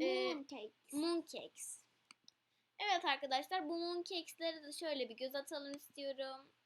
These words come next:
Speaker 2: Böyle
Speaker 1: Evet
Speaker 2: bir şey.
Speaker 1: arkadaşlar.
Speaker 2: Koltuğa benziyor bence.
Speaker 1: Aynen arkadaşlar ben de ilk gördüğümde koltuk zannettim. Ama arkadaşlar sonrasında burada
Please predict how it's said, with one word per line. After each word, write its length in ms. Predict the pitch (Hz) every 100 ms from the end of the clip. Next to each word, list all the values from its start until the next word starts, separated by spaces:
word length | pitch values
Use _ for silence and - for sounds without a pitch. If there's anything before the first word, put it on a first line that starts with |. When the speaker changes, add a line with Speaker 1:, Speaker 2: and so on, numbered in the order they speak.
| _ -
Speaker 2:
Böyle 200 | 339 330
Speaker 1:
Evet 100 | 277
Speaker 2:
bir 60 | 269
şey. 140 | 208
Speaker 1:
arkadaşlar. 260 | 240 311 311
Speaker 2:
Koltuğa 480 | - 392 480 659 698
benziyor 360 | 330 262 233 226
bence. 340 | 220 208 220 240 480
Speaker 1:
Aynen 240 | 508 349
arkadaşlar 500 | 415 587 370 349 294
ben 140 | 392 494 494
de 40 |
ilk 200 | 403 466
gördüğümde 420 | 403 392 403 415 440
koltuk 460 | - 339 320 381 370
zannettim. 760 | 285 269 247 240 240 _ 180 202 _
Ama 200 | 302 330
arkadaşlar 720 | 277 294 330 285 254 - -
sonrasında 840 | - 330 339 277 247 - 190 208 226
burada 640 | 277 233 196 180 185